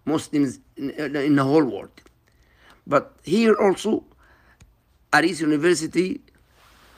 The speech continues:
opened the doors for everyone. to learn something, and also how to protect yourself from shayateen, from evil. The solution in your hand, brothers and sisters.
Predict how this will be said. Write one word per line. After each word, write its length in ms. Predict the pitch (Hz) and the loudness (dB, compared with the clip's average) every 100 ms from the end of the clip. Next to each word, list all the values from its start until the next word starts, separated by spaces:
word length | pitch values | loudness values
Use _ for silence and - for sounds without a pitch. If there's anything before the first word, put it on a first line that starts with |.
| - | 2
opened 360 | 196 196 202 190 | 2 4 4 4
the 60 | |
doors 340 | 180 160 143 127 | 4 2 0 -6
for 120 | - - | -8 0
everyone. 680 | 185 170 151 120 104 - - _ _ _ _ _ _ - | 2 2 0 -2 -10 -16 -20 _ _ _ _ _ _ 2
to 80 | |
learn 340 | 143 214 202 202 | 6 6 6 2
something, 580 | 214 202 190 208 190 - - _ _ _ _ | 0 -2 0 0 -2 -6 -20 _ _ _ _
and 220 | 143 143 - | 2 2 2
also 300 | 208 208 214 | 0 2 0
how 200 | 180 180 | 0 -2
to 140 | - | -2
protect 460 | 110 139 208 196 - | -4 0 0 -2 -6
yourself 760 | - - - 165 160 - - _ - | -8 -6 -4 -2 -2 -8 -20 _ -10
from 240 | - 131 | -2 -2
shayateen, 680 | - 120 113 - 131 120 127 | 2 2 2 -4 -6 -6 -6
from 180 | 117 - | -10 -2
evil. 320 | 143 131 - - _ _ _ _ _ _ _ _ | -2 -2 -10 -20 _ _ _ _ _ _ _ _
The 80 | 120 | -8
solution 520 | - 127 156 208 196 | -6 -4 -2 2 2
in 100 | 170 | 4
your 140 | 160 135 | 2 2
hand, 280 | 139 135 120 | 2 0 2
brothers 260 | 127 113 | 0 -2
and 100 | 104 | -6
sisters. 540 | - - - 95 - | -10 -12 -12 -14 -18